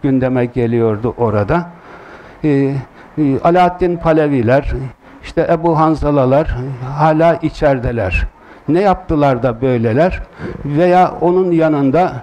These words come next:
L G B T'ler istediği gibi özgürce faaliyetlerini sürdürüyorlar. Peygamberin aleyhine rahat karikatürler yapabiliyorlar. İslam eşittir,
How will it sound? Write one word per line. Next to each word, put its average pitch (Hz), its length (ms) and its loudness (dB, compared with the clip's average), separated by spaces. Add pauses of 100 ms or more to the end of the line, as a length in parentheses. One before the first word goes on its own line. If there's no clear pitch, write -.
(240)
L 170 160 2
G 175 300 0
B 175 180 2
T'ler 175 400 2
istediği 175 600 -2
gibi 147 300 -2
özgürce 156 680 0 (400)
faaliyetlerini 156 840 2
sürdürüyorlar. 131 1080 0 (440)
Peygamberin 175 640 0
aleyhine 170 540 2
rahat 160 360 0
karikatürler 151 800 -2
yapabiliyorlar. 135 1040 0 (480)
İslam 190 480 0
eşittir, 185 640 -2